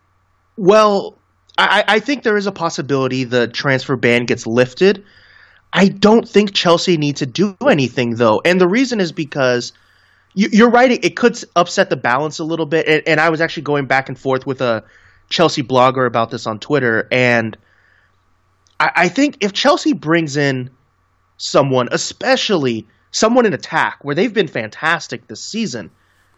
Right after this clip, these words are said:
I think more it shows a sign of disrespect towards the players, especially all of these young guys,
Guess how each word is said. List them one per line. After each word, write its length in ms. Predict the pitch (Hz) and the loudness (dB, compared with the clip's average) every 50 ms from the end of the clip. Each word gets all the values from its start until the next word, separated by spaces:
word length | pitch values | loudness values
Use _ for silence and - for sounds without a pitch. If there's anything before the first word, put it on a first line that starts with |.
| _ _ _ _ _ _ _ _ _ _ _ _ _ _ - | _ _ _ _ _ _ _ _ _ _ _ _ _ _ -6
I 180 | - 170 202 233 | 0 2 2 2
think 260 | 233 - 330 302 233 202 | 2 0 -2 -2 -2 -4
more 800 | 165 160 160 160 156 160 170 185 196 196 208 208 208 196 196 _ _ _ _ _ _ _ _ _ _ _ _ _ - | -6 -4 0 0 2 2 2 2 2 0 -2 -4 -8 -10 _ _ _ _ _ _ _ _ _ _ _ _ _ _ 0
it 200 | 170 175 165 - | 0 0 0 0
shows 420 | - - - 190 180 180 180 160 170 | -2 0 2 4 6 6 4 4 0
a 60 | 151 | -2
sign 360 | - - 165 151 156 156 151 | -2 0 2 2 2 2 0
of 200 | 131 110 _ - | -2 -8 _ -2
disrespect 760 | - 160 160 - - - 147 - - - - 143 143 - - | 0 0 0 0 -2 -8 -6 -8 -6 -2 0 0 0 0 -4
towards 260 | - 143 135 131 123 | -8 -6 -6 -6 -6
the 80 | 120 117 | -10 -14
players, 580 | - - 180 208 226 190 135 117 107 98 - _ - - - - - - | -10 -2 -2 0 0 2 0 -2 -4 -6 -8 _ -20 -20 -20 -8 0 0
especially 760 | 180 - - - 247 277 - - - 180 156 147 139 131 - _ _ _ _ _ _ - | 0 0 2 2 4 4 4 2 -4 -4 -4 -4 -4 -8 -10 _ _ _ _ _ _ -4
all 220 | 208 240 294 311 | 0 2 4 4
of 100 | 302 233 | 4 2
these 260 | 196 208 170 131 123 131 | 2 0 0 0 2 2
young 220 | 147 151 160 147 | 4 4 4 2
guys, 400 | 131 123 110 92 101 98 - - | -2 -2 -2 -2 -4 -6 -10 -14